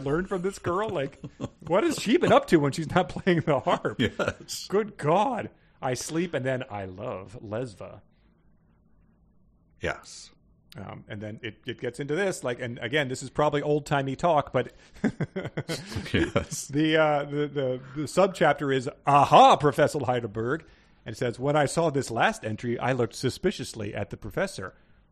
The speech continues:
Speaker 1: Was he trying to make love without our knowing it to the beautiful captor from Mars? <laughs> If so, uh, so th-, th-, right? I mean, that, that might not be old-timey talk.
Speaker 2: I,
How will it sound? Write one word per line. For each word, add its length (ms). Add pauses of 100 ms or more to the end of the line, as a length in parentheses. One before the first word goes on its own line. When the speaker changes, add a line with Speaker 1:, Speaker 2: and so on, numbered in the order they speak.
(100)
Speaker 1:
Was 160
he 80
trying 480
to 120
make 340
love 400
without 300
our 140
knowing 340
it 140
to 80
the 100
beautiful 420
captor 380
from 200
Mars? 440 (500)
<laughs> 420 (380)
If 220
so, 420 (240)
uh, 380 (300)
so 200
th-, 260
th-, 160
right? 300
I 60
mean, 160
that, 240
that 220
might 200
not 200
be 120
old-timey 460
talk. 360 (840)
Speaker 2:
I, 80